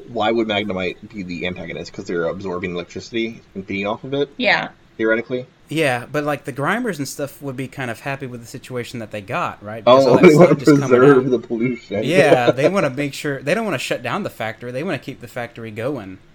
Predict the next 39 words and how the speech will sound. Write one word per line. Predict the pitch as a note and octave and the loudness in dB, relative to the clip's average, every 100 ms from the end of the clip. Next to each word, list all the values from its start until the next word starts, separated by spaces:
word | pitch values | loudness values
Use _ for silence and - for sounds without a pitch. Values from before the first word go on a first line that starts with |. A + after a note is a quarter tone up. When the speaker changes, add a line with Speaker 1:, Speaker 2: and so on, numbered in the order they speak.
| _ _ | _ _
Speaker 1:
That's | - A2 | -10 -8
a | |
good | A#2+ G#2+ | -6 -2
Speaker 3:
Do | |
you | A2+ | -2
Speaker 1:
point. | G#2 | 0
Speaker 3:
think | D3 C#3 | -4 -4
maybe | C3+ D3 | -6 -4
the, | C3 A#2+ A2+ - | -4 -6 -8 -8
maybe | C#3+ D#3+ | -6 -4
the | B2 | -2
Magnemite | B2 C3+ A#2 A#2 A2 | -2 -4 -6 -8 -8
are | A#2 | -10
kinda | B2+ G#2+ | -10 -10
powering | - B2 B2+ C#3 C#3+ | -8 -6 -4 -6 -8
the | C#3 | -10
plant? | - D#3 D3+ - _ _ - | -12 -10 -10 -14 _ _ -14
And | B2 | -12
so | C3 | -4
they | C3 | -2
were, | C#3 | -2
like, | A#2+ A#2 | -2 -6
rebelling, | A2 B2+ C3+ A#2 | -6 -2 -2 -4
saying, | A2 A#2+ A2 | -8 -12 -12
"Hey, | A#2+ | -10
we're | A#2+ | -10
not | F#3 | -8
gonna | D3 | -8
do | G#2 A#2+ | -8 -8
this | D#3 - | -10 -10
anymore. | G2 G2 G2 G2 | -12 -12 -12 -14
Look | A#2+ C#3+ | -14 -12
at | |
all | C#3 | -10
this | B2+ A#2+ - _ _ | -10 -14 -18 _ _
garbage | A2 A#2 B2 G#2 | -12 -10 -10 -12
we're | G2+ G2 | -14 -18
churning | - A2+ G2+ G2 | -16 -14 -12 -12
out." | G2 F#2+ | -12 -14